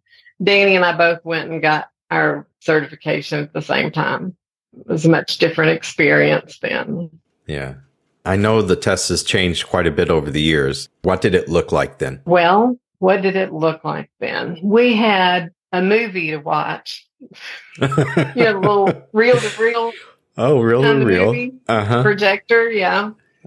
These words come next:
Speaker 2: Uh-huh.
Speaker 1: That they had films that we would watch and put English interpretation to. And you had to do a video that was more interpreting, one that was more transliterating. And then they had a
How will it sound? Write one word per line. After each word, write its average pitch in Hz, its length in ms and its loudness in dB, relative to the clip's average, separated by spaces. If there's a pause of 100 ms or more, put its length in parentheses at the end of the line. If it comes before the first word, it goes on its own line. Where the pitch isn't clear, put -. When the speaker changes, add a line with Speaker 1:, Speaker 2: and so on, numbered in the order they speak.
Speaker 2:
Uh-huh. - 120 -6
Speaker 1:
That 185 380 2
they 185 240 0
had 185 240 0 (100)
films 175 540 0
that 170 240 2
we 170 180 -2
would 156 220 -6 (540)
watch 170 640 0
and 156 340 0 (480)
put 185 160 2
English 180 400 2
interpretation 165 920 -2
to. 165 600 2 (400)
And 185 140 4
you 190 60 4
had 180 160 0
to 170 120 -6
do 175 600 -2 (340)
a 175 100 2
video 170 520 0
that 156 200 -8
was 156 440 -14 (440)
more 180 340 4 (180)
interpreting, 196 880 2
one 160 180 0
that 160 140 -6
was 160 160 -6
more 160 200 2
transliterating. 185 1200 2 (540)
And 170 220 2
then 170 360 4
they 165 80 0
had 165 260 0
a 160 260 -2